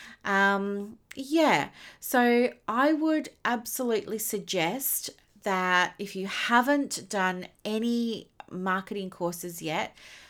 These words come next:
and you don't know how to market your practice, you don't know about funnels and systems and what tools you should be using, 'cause it's a whole thing,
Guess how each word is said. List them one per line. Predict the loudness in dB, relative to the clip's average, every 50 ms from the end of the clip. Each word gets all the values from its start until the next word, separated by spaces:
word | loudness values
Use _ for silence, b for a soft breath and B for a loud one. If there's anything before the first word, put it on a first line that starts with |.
| B B B B B B B
and | -2 -2 -2 -2 -2 -2
you | -4 -4 -4 -6 -8 -8 -2
don't | 0 2 2 2 0 -2
know | -4 -6 -6
how | -6 -6 -6 -6
to | -4 -4
market | -6 -8 -8 -10 -12 -12 -12
your | -12
practice, | -12 -10 -10 -10 -10 -10 -10 -8 -6 -4 -4 -4 -6 -6 -8
you | -4
don't | -2 0 0 0 -2
know | -4 -4 -4
about | -2 -2 0 0 2 0 0 -2 -6 -14
funnels | -12 -8 -6 -4 -4 -4 -4 -4 -6 -8
and | -10 -8
systems | -8 -8 -8 -8 -10 -8 -8 -8 -8 -8 -8
and | -8 -8
what | -8 -8 -10
tools | -10 -8 -8 -8 -8 -8
you | -8 -8
should | -8 -8 -8 -10
be | -12 -10
using, | -10 -8 -8 -10 -10 -10 -8
'cause | -6 -4 -4
it's | -2 0
a | -2 0
whole | 2 2 0 0 0
thing, | -2 -4 -4 -4 -2 -4 -6